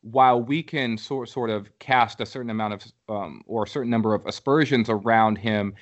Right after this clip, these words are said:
he is a very good N B A head coach who's had a lot of success in this league. He, this is not his first rodeo. Um, and I think that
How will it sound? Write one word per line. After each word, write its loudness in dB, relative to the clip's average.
he 0
is 2
a 4
very 4
good 0
N 2
B 0
A -2
head 0
coach -2
who's -4
had 4
a 2
lot 2
of 0
success -2
in 2
this -4
league. -2
He, -2
this 2
is 4
not 6
his -2
first -4
rodeo. -4
Um, 4
and 4
I 4
think -6
that -4